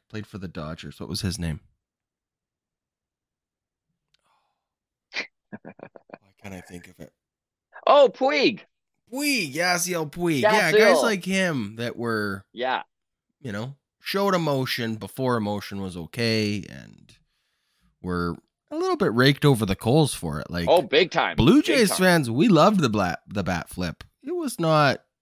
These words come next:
Speaker 1: a
Speaker 2: It was not
Speaker 1: universally
Speaker 2: well received.
Speaker 1: awesome moment
Speaker 2: <laughs>
Speaker 1: across, uh, across sports. There's a lot of
Speaker 2: Truly.
Speaker 1: "What the F is this guy doing? I would throw at his head next time he's at," you know, like, whatever. Like, that was the
Speaker 2: And then they did.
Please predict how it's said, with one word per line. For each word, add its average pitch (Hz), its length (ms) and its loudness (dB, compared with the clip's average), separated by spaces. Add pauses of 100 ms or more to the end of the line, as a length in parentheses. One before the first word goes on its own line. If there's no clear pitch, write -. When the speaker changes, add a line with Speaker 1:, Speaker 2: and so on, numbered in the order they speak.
(220)
Speaker 1:
a 127 40 -4
Speaker 2:
It 110 120 2
was - 80 2
not - 40 -10
Speaker 1:
universally 127 640 6
Speaker 2:
well 110 200 6
received. 208 440 0
Speaker 1:
awesome 127 520 6
moment 110 600 2
Speaker 2:
<laughs> - 20 0
Speaker 1:
across, 101 420 2 (100)
uh, 175 280 -2
across 202 340 2
sports. - 640 -2
There's 127 200 0
a 151 40 2
lot 110 300 4
of 92 140 0
Speaker 2:
Truly. 175 480 4 (360)
Speaker 1:
"What 120 200 -4
the 117 140 0
F 107 200 0
is 90 140 -2
this 117 180 0
guy 85 240 -4
doing? 85 380 -4
I 104 120 -2
would 95 200 -2
throw 98 240 -2
at 85 60 -4
his 82 120 -8
head 98 380 -2
next 87 260 -8
time 82 280 -8
he's 82 200 -8
at," 82 160 -10
you 95 100 -6
know, 87 140 -6
like, 98 240 -4
whatever. 104 420 2
Like, 110 140 0
that 220 140 4
was 214 280 -2
the 214 320 -2 (320)
Speaker 2:
And 156 140 0
then 175 100 0
they 226 160 2
did. 294 380 0